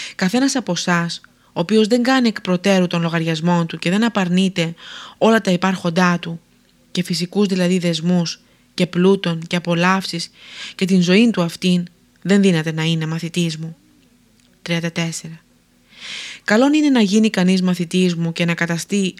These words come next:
άλλας πνευματικών, το οποίον προλαμβάνει την ηθικήν σαπίλαν και εξηγαίνει την ζωή των ανθρώπων. Αλλά αν το άλλας χάσει τη δύναμή του, με τι θα αρτηθεί ώστε να γίνει πάλιν χρήσιμον; Τριάντα πέντε.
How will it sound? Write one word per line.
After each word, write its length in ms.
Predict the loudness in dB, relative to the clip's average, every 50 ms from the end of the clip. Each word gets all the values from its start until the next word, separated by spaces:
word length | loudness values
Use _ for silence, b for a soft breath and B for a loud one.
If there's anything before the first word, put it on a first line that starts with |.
| -6
άλλας 420 | 0 2 2 4 4 2 0 0 -2
πνευματικών, 880 | -4 -2 -2 -2 -2 -2 -4 -4 -6 -8 _ -2 0 0 0 -2 -4 -8 B B B B B B B B B
το 100 | 0 0
οποίον 280 | 2 4 4 4 4 4
προλαμβάνει 640 | 2 2 2 4 4 2 2 2 4 4 4 2 2
την 120 | 0 0
ηθικήν 380 | -2 -2 -2 -4 -4 -2 0 0
σαπίλαν 640 | 0 -2 -4 -4 -2 -2 0 0 0 -2 -2 -4 -4
και 100 | -4 -6
εξηγαίνει 640 | -6 -6 -6 -6 -4 -2 0 0 2 2 0 0
την 180 | -2 -4 -6 -4
ζωή 240 | -2 -2 -2 -2
των 180 | -2 -4 -6 -8
ανθρώπων. 580 | -8 -8 -6 -4 -4 -4 -6 -6 -10 -12 -12 -14 _ _ _ _ _ _ _ _ _ B B B B B B B B B
Αλλά 240 | 0 2 2 4 4
αν 100 | 2 2
το 100 | 2 2 2
άλλας 380 | 4 4 2 2 0 -2 -4
χάσει 380 | -4 -2 0 2 2 2 0 -2
τη 100 | -4 -4
δύναμή 500 | -2 -2 -2 0 0 2 2 2 0 -2 -4
του, 240 | -8 -10 -10 -12 -14 _ _ _ _ _ _ _ _ _ _ _
με 160 | 0 2 2 4
τι 140 | 4 2
θα 120 | 0 0 0
αρτηθεί 600 | 0 0 -2 -6 -8 -6 -2 -2 -2 -2 -2 -6 b b b b b b
ώστε 240 | b -8 -6 -2 -2
να 80 | 0 0
γίνει 280 | 0 2 2 2 2
πάλιν 440 | 2 0 0 0 0 -2 -4 -6 -6
χρήσιμον; 600 | -6 -4 -4 -4 -4 -4 -2 -2 -2 -2 -2 -4 -8 _ _ _ _ _ _ _ _ _ _ _ _ _ _ _ _ _ _
Τριάντα 340 | -6 -4 -4 -2 -2 -4 -4
πέντε. 340 | -4 -4 -4 -4 -8 -12